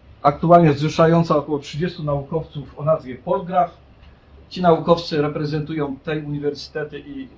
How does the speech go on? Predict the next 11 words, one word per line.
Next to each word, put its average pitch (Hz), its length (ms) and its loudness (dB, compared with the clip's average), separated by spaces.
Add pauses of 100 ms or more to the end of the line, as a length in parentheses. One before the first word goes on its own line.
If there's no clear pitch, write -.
instytuty 151 500 -12
badawcze, 139 420 0
które 135 200 -14
tutaj 127 260 -8
wypisałem. 147 720 0 (420)
Częścią 160 400 -2
tej 131 300 0 (260)
grupy 147 280 -6
jest 131 180 0
również 135 500 -8 (200)
niewielka 143 680 0